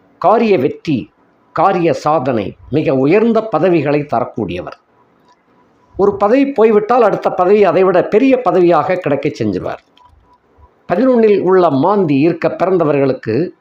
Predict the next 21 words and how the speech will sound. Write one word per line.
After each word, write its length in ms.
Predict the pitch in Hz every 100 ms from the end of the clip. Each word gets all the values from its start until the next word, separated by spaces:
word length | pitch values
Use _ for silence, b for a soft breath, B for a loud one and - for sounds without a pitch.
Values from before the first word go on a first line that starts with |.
| -
மந்திர 420 | 131 214 262 240
தந்திரங்கள் 880 | 220 175 196 196 175 156 156 113 98 - -
எளிமையாக 680 | 156 220 226 196 160 170
அமைந்துவிடும். 640 | 139 110 131 95 82 - _ _ _ _ _ _ _ _ _ _ _ _
ஒரு 160 | 151 151
மந்திரவாதி 600 | 160 190 214 196 180 -
பத்து 360 | - - 185
வருஷமா 320 | 180 196 226 220
படிச்சுக்கிட்டு 320 | 185 165 190
இருக்கிறான் 380 | 151 175 175 156
மந்திரத்தை 500 | 143 160 165 - 170
அப்படின்னு 320 | 131 131 151
சொன்னா, 320 | 135 123 139
இவங்கள 440 | 190 147 143 165 151
ஒரு 200 | 135 185
வருஷத்துல 760 | 151 180 196 - 170 135 101 95 -
ஈஸியா 380 | 196 - 165
மந்திரத்தை 440 | 117 139 151 - -
படிச்சிருவாங்க. 520 | 110 - 113 95 - _ _ - _ _ -
சனியனுடைய 600 | 180 226 254 233 220 202
நட்சத்திரத்திலேயோ 1000 | 175 160 208 202 190 - 147 127 156 202